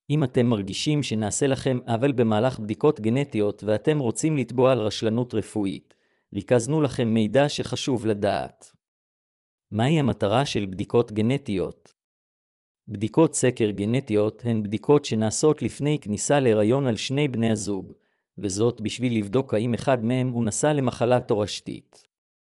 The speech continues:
בבדיקה זו בודקים מחלות נפוצות או כאלה שיש להן סיכון גבוה לעובר העתידי. את הבדיקות הללו עושים באמצעות לקיחת דם. לאחר הבדיקות הללו ניתן לקבל החלטות בנוגע לקיום ההיריון,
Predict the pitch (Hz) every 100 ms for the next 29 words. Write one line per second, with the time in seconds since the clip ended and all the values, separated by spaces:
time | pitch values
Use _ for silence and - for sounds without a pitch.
0 | _ _ _ _ - 104 98 95 - 120
1 | 104 127 110 101 - 135 120 - 113 127
2 | - 104 - 104 - 127 - - - 110
3 | 131 139 120 117 - 113 127 120 113 113
4 | - 107 - 156 143 113 107 147 135 113
5 | 110 131 131 117 - 104 95 - - _
6 | _ _ _ _ _ _ _ _ 110 104
7 | 95 95 - 139 139 101 120 120 120 -
8 | 143 143 120 107 - 120 156 123 - -
9 | 117 - 104 92 76 53 - _ _ _
10 | _ _ _ _ _ _ - 110 104 170
11 | 185 101 98 - 135 117 101 113 107 107
12 | 98 131 135 107 107 127 123 - 104 131
13 | 139 110 104 107 123 135 - - 113 135
14 | 117 98 101 107 135 156